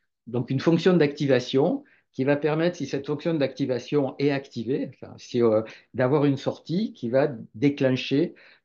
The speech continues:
euh, qui va être, euh, euh, allumé ou pas allumé selon, euh, en fait, le calcul qui aura été fait au départ à partir des stimuli et ensuite, en fait, le niveau de fonction de,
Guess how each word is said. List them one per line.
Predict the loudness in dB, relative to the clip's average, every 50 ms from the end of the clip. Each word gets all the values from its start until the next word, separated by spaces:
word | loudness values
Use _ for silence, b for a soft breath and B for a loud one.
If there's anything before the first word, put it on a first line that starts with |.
| _ -8
euh, | -6 -4 -2 -2 -2 -2 -2 -2
qui | -4 -2 0
va | 0 0
être, | 0 0 -2 -4 -2
euh, | 0 0 0 -2 -4 -8 -10 -12 b b b _ -8
euh, | -6 -4 -4 -4 -4 -4
allumé | 0 2 2 4 6 6 6 6 6 6
ou | 6 4 4
pas | 2 0 2
allumé | 2 2 2 0 0 2 2 4 4 2 0
selon, | -2 -4 0 0 2 2 2 0 0 0
euh, | 0 -2 -4 B B B B
en | -8 -8 -8
fait, | 0 2 2 2 2 2
le | 2 2 4
calcul | 4 2 0 0 0 0 -2 -2 0
qui | -2 -2
aura | 0 0 -2 -4
été | -4 -4 -8 -10
fait | -8 -4 -4 -2 -2 -4 -6 _ _ _ _ _ _ _ _ _ _ _ _ _
au | -2 0
départ | 2 2 2 2 2 0 0 0
à | 0 -2
partir | -4 -6 -6 -8 -8 -8
des | -8
stimuli | -12 -10 -6 -4 -4 -2 -2 -2 -2 -2 -4 -4 -8 -6 _
et | 2 2 2 2 0 -2
ensuite, | -6 -6 -6 -6 -6 -4 -2 -2
en | -2 -2
fait, | 0 0 0 0 0 0 -2
le | -2 -2 0 -2 -2
niveau | 0 0 0 0 0 0
de | 0
fonction | -4 -6 -4 -4 -4 -4
de, | -4 -6 -8 -10 -8 -8 -6 -6 -6 -8 -8